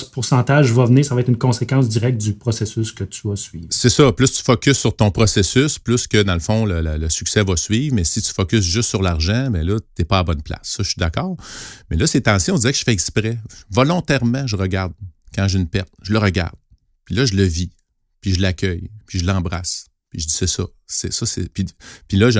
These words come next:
Speaker 2: je suis à un montant, là, qui, qui m'appartient. Moi, j'ai, j'ai, j'ai, j'ai une zone de confort qui est à moi. Mais un jour, je me dis, « Cette zone de confort-là va être encore plus grande. » Je vais donner meilleur perdeur, meilleur perdant, <laughs> meilleur perdant, meilleur perdant.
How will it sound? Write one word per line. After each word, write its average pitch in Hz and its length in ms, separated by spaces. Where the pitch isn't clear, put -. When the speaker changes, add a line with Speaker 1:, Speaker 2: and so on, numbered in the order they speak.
Speaker 2:
je - 60
suis 98 100
à 90 160
un 85 60
montant, 90 480
là, 87 180
qui, 87 180
qui - 140
m'appartient. 85 500
Moi, 101 140
j'ai, 87 220
j'ai, 80 200
j'ai, 87 160
j'ai 85 140
une 85 100
zone 90 160
de 90 60
confort 95 400
qui - 100
est 80 100
à 80 60
moi. 98 300
Mais 82 100
un 82 80
jour, 123 220
je 104 80
me 92 80
dis, « 82 160
Cette 92 180
zone 107 160
de 101 40
confort-là 95 480
va 110 80
être 92 100
encore 90 280
plus - 140
grande. » 98 320
Je 92 140
vais 95 60
donner 98 260
meilleur 127 400
perdeur, 87 540
meilleur 120 340
perdant, 98 420
<laughs> - 80
meilleur 98 220
perdant, 85 300
meilleur 120 280
perdant. 98 460